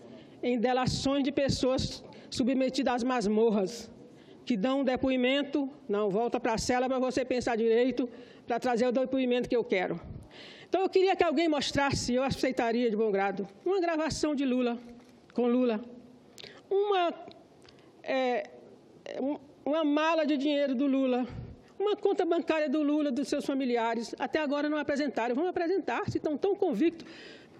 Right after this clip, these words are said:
convictos assim. E a última semana, aliás, acho que esqueceram as malas porque apareceu uma sala. Agora não é mais mala, é uma sala de dinheiro.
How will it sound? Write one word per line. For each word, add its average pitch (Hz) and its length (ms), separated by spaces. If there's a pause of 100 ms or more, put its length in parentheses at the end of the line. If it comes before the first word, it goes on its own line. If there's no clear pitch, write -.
convictos 294 580
assim. 294 400 (800)
E 262 60
a 277 100
última 359 320
semana, 269 800 (360)
aliás, 294 460
acho 339 160
que 339 80
esqueceram 302 420
as 277 120
malas 262 280
porque 320 200
apareceu 294 440
uma 277 140
sala. 269 500 (720)
Agora 247 280
não 294 100
é 294 60
mais 277 240
mala, 269 300
é 247 60
uma 254 120
sala 311 540
de 254 100
dinheiro. 240 460